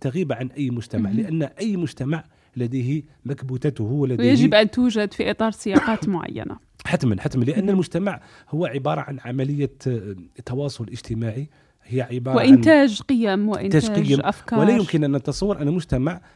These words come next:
Speaker 1: مهما كان، كانت د-، درجة تطوره أو تقدمه
Speaker 2: مهم.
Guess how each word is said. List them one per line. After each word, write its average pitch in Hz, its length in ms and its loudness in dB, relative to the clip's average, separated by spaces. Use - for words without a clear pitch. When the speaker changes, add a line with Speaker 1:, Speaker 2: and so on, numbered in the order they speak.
Speaker 1:
مهما 202 240 0
كان، 139 580 -4
كانت 135 340 0
د-، 117 180 -2
درجة 139 220 0
تطوره 123 720 -2
أو 117 260 -6
تقدمه 120 560 -4
Speaker 2:
مهم. 214 280 2